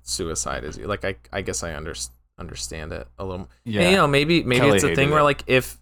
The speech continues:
Speaker 1: you know, if he had been, you know, if, if they hadn't let him, like, s-, slipped awa-, slip away and do that, and, you know, if he hadn't have, ha-, let's say if he didn't have the opportunity to commit suicide, like,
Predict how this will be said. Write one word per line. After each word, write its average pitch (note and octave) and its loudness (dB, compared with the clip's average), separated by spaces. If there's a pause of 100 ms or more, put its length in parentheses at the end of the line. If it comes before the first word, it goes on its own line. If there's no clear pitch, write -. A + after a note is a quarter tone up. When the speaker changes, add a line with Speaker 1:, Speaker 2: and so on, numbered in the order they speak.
(100)
Speaker 1:
you B2 -2
know, G#2+ 2
if G2+ -2
he A#2 4
had A2+ 4
been, G#2+ 0 (1400)
you A2+ 0
know, F#2 -2 (500)
if, - -20
if - -8
they A2 4
hadn't A2 2
let G#2+ 2
him, G#2 0
like, G2+ -2 (200)
s-, - -8 (480)
slipped - 2
awa-, G2 2
slip - -2
away G2 2
and F2+ -2
do A#2+ 0
that, F#2 2 (160)
and, G#2 -2
you G2+ 0
know, E2+ -4
if G2 -6
he A2 2
hadn't G#2 0
have, F#2+ -8 (280)
ha-, A2 -4
let's A2+ -2
say A#2 8
if G#2+ 0
he A#2+ 4
didn't A#2+ 0
have A#2 0
the G#2+ 2
opportunity G2+ -2
to - -12
commit F#2 -8
suicide, F#2+ -4
like, E2+ -8